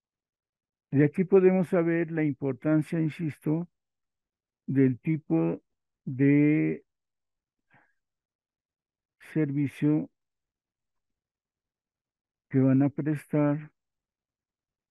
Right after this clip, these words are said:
a, este, a la empresa, por un lado,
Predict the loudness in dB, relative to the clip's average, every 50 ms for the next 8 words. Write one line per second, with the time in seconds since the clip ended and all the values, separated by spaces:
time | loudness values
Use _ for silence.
0 | _ _ _ _ _ _ _ _ _ _ _ _ _ _ -6 -4 -2 0 2 2
1 | 2 2 2 0 -2 -2 -6 -18 _ _ _ -6 -6 -4 -4 -6 -6 -6 -8 -8
2 | -10 -12 -14 _ _ _ _ -20 -20 -20 _ _ _ _ _ _ _ _ _ _
3 | _ _ _ _ _ _ _ _ _ _ _ _ _ _ _ _ _ _ _ _
4 | _ _ 6 8 10 10 10 8 8 6 6 6 6 6 4 2 0 2 2 2
5 | 0 -2 _ _ _ _ _ _ _ _ _ _ _ _ _ _ _ _ _ _
6 | _ _ _ _ _ _ _ _ _ _ _ _ 2 4 6 6 6 6 6 6
7 | 6 6 4 4 2 0 -2 -4 -8